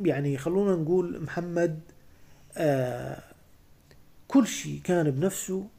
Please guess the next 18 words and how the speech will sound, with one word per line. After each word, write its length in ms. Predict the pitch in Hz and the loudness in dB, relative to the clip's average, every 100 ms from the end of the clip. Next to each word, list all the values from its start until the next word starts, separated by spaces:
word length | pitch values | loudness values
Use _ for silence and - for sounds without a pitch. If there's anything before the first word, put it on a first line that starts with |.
| - - - - - - - | -20 -20 -20 -20 -20 -20 -14
سواه 420 | - 170 135 117 | 0 4 4 0
من 120 | 123 170 | -2 0
الآخر، 440 | 175 147 127 131 | 2 0 0 -6
يعني، 240 | 120 120 | -8 -6
أقول 200 | 127 123 | -4 -4
لكم. 180 | 117 - - - - - - - - - - - | -8 -14 -18 -20 -20 -20 -20 -20 -20 -20 -18 -6
يعني، 240 | 214 151 | -2 -2
كل 180 | 147 233 | 0 -2
شي 160 | - 185 | 0 0
يخطر 300 | 180 170 139 | 0 -4 -4
بباله، 520 | 131 170 170 175 190 - - - - - - - | 0 2 2 0 -4 -12 -20 -20 -20 -20 -20 -10
آه، 720 | - 151 131 123 - - - | -2 0 0 -2 -8 -12 -10
قدر 320 | 165 151 190 - | -4 2 4 4
عليه 380 | 127 139 147 | 2 2 0
وسواه 560 | 165 131 147 135 143 147 | -2 -4 0 2 4 2
بإذن 360 | 139 - 131 127 | 0 -4 -4 -4
الله، 280 | 123 110 | -6 -10
يعني. 240 | 113 - | -14 -16